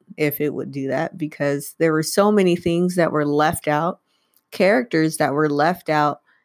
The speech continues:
too much, that basically it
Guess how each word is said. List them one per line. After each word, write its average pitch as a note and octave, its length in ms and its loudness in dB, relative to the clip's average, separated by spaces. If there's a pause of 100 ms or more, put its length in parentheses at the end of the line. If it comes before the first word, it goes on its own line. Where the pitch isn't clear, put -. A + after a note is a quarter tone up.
(220)
too D4 280 6
much, D3 580 -2 (400)
that D3+ 580 2 (640)
basically F3 1000 -2
it - 180 -2